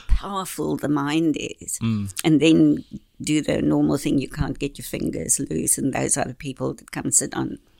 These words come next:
Speaker 1: in
Speaker 2: Huh.
Speaker 1: front. And, oh, it's, it's hilarious.
Speaker 2: Yeah. Well, I, when I watch it, I, I sort of see, I don't know anything about hypnosis, but when I watch them, there's, like, a pattern interruption and then a suggestive comment.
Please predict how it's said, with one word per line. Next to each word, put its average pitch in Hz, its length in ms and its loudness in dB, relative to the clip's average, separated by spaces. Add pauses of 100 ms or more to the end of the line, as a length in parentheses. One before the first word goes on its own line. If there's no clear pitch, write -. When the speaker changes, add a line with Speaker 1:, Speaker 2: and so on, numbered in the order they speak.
(580)
Speaker 1:
in 143 120 2
Speaker 2:
Huh. 143 80 0
Speaker 1:
front. 160 460 -2
And, 151 340 -4 (200)
oh, - 160 -18 (120)
it's, - 160 -8 (200)
it's - 220 -8 (120)
hilarious. - 960 -4 (160)
Speaker 2:
Yeah. 123 540 4
Well, 123 280 4
I, 139 280 2
when 156 140 4
I 196 80 4
watch 185 340 2
it, 123 80 2
I, 120 220 4
I 123 160 2
sort 160 240 4
of 135 60 2
see, 123 500 4 (840)
I - 140 4
don't 143 120 4
know 123 140 2
anything 120 340 0
about 101 180 0
hypnosis, 101 440 -2
but - 200 -2 (320)
when 123 120 2
I 120 40 4
watch 127 260 4
them, 120 160 2
there's, 110 160 4
like, 113 180 2
a 98 60 -2
pattern 139 420 2
interruption 143 580 2
and 120 140 4
then 110 400 2
a 107 160 -2
suggestive 104 600 0
comment. 104 400 -2